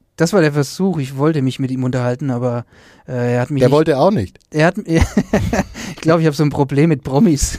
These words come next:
Speaker 1: <laughs> im Traum.
Speaker 2: Also andere Menschen reden schon mit dir?
Speaker 1: Ähm, ja, meistens schon. Also bei dem Reinhold Messner Traum war das ein bisschen komplizierter. Es, ähm,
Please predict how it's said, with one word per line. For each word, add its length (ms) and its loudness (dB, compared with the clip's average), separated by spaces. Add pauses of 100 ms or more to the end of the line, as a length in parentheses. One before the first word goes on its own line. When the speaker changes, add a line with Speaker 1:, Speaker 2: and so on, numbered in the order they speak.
(120)
Speaker 1:
<laughs> 120 -8
im 180 0
Traum. 380 -2 (720)
Speaker 2:
Also 160 2
andere 260 4
Menschen 320 0
reden 240 0
schon 220 -2
mit 180 -8
dir? 200 -12 (100)
Speaker 1:
Ähm, 1040 0
ja, 400 2
meistens 340 0
schon. 440 -2 (380)
Also 380 -2 (480)
bei 160 -4
dem 320 2
Reinhold 300 2
Messner 240 0
Traum 260 0
war 80 4
das 140 0
ein 80 -2
bisschen 240 -4
komplizierter. 600 -2
Es, 280 -14
ähm, 440 -12